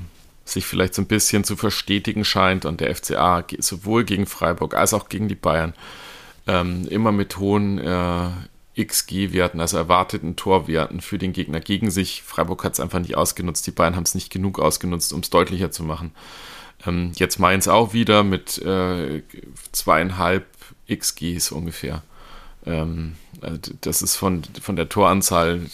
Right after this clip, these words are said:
ein bisschen überperformt jetzt auf Mainzer Seite, aber es, die Chancen waren auf jeden Fall da. Der F C A hat die zugelassen,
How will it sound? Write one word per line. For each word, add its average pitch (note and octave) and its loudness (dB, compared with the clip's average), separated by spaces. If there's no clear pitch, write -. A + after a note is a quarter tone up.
ein G2 -10
bisschen G#2 -2
überperformt G#2 2
jetzt E2+ 0
auf E2+ -4
Mainzer E2+ -2
Seite, D#2+ -4
aber D#2 0
es, - -2
die - -4
Chancen G2 4
waren D#2+ 0
auf - -6
jeden D#2+ -2
Fall E2 -4
da. F#2+ 6
Der F2 2
F - -2
C F2 0
A E2 4
hat F2 -2
die E2+ -8
zugelassen, E2 0